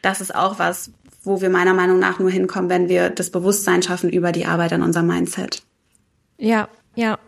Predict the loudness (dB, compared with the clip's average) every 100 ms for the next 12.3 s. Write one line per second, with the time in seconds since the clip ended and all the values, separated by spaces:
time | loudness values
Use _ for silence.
0 | -6 2 2 2 0 0 0 -2 -2 -2
1 | 0 -2 -4 -10 -6 -2 2 0 0 -4
2 | -2 -2 -4 -18 -18 _ -6 -2 -4 0
3 | 2 4 4 2 2 2 2 0 -4 -12
4 | -20 _ -4 0 0 2 -2 -4 -2 -2
5 | -2 -6 -8 -4 -2 0 0 0 0 -4
6 | -2 0 0 -2 0 0 0 0 2 2
7 | 2 2 0 0 0 -4 -8 -20 -18 -20
8 | _ _ -6 -2 0 2 0 -2 -2 -2
9 | 0 2 2 2 2 2 0 -6 -20 -20
10 | -6 -4 -2 -4 -2 -2 -2 -2 -2 -2
11 | 0 0 -2 -2 -4 -4 0 2 2 4
12 | 2 2 0